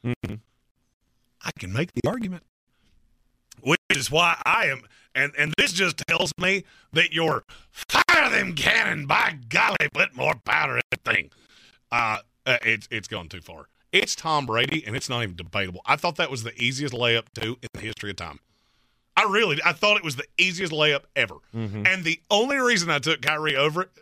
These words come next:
Speaker 2: over him is because there's about eight to ten percent of fans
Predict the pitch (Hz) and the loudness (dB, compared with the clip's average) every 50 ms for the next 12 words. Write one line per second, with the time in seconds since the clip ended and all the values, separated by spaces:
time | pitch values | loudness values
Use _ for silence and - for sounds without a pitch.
0 | _ _ - 151 185 196 214 247 220 208 214 226 240 262 - _ _ _ _ _ | _ _ 2 4 4 4 4 2 2 2 2 0 -2 -4 -8 _ _ _ _ _
1 | _ _ - 190 202 180 165 175 190 - - 190 190 156 156 190 185 170 165 165 | _ _ 2 2 2 2 -2 -6 -6 -2 -2 -2 0 0 2 2 2 2 0 0
2 | 156 143 143 131 - _ _ _ _ _ _ _ _ _ - 175 190 214 254 262 | 0 0 0 0 -2 _ _ _ _ _ _ _ _ _ 2 4 4 4 2 -2
3 | - - 185 165 147 - 185 180 185 190 175 - 156 139 - - 170 160 156 147 | -6 -8 -8 -8 -4 -2 0 0 0 0 -2 -6 -8 -4 -2 0 0 0 0 -2
4 | - - 143 120 92 76 69 - - | -2 -2 -2 -2 -2 -6 -12 -20 -20